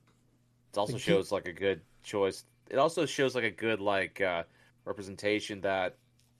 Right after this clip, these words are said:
Speaker 1: you know what, there's just some people that don't want to have, like, an all cloud streaming device, you know? I mean,
Speaker 2: Yeah.
Speaker 1: there are some that will want some cloud features here and there and stuff, but yet,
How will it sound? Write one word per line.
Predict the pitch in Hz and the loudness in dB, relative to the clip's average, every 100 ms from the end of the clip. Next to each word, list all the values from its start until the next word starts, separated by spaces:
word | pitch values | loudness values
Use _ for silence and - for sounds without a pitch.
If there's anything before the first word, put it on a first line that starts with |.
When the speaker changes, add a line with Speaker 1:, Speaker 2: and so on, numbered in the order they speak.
| _ | _
Speaker 1:
you | 101 | -12
know | 110 127 | -4 -2
what, | 151 | -2
there's | 151 | -6
just | 165 | -4
some | 170 165 | -4 -4
people | 165 160 151 | -6 -4 -4
that | - | -2
don't | 110 131 | -2 -2
want | 117 101 120 135 | -4 0 0 0
to | 123 110 | -2 2
have, | 113 110 104 | 4 4 2
like, | 101 | -2
an | 101 - | -4 -8
all | 90 95 98 95 - - _ _ - | -4 0 2 0 -2 -14 _ _ -10
cloud | 110 95 95 87 | -2 2 0 -2
streaming | - 98 90 85 | -8 -8 -8 -10
device, | 80 85 107 120 71 - | -8 0 2 2 -4 -14
you | - 80 | -16 -12
know? | 76 87 117 | -6 -4 -2
I | |
mean, | 127 | 4
Speaker 2:
Yeah. | 254 147 | 8 8
Speaker 1:
there | 92 | 4
are | 87 | -6
some | - - 101 120 | -8 -6 -6 -4
that | 107 71 87 | -2 -2 -4
will | 98 110 101 | -2 -2 -2
want | 98 98 95 - - - _ _ | -2 0 -2 -6 -20 -20 _ _
some | - 117 | -6 -6
cloud | 107 104 110 - | 0 4 4 4
features | 107 - 104 | -6 -4 -6
here | 107 104 | 0 0
and | 104 90 | 0 -2
there | 90 104 | -6 -4
and | 110 | -6
stuff, | - 107 110 110 - | -2 4 4 2 -2
but | 101 90 | -2 -2
yet, | 90 98 92 90 | -2 -2 0 -4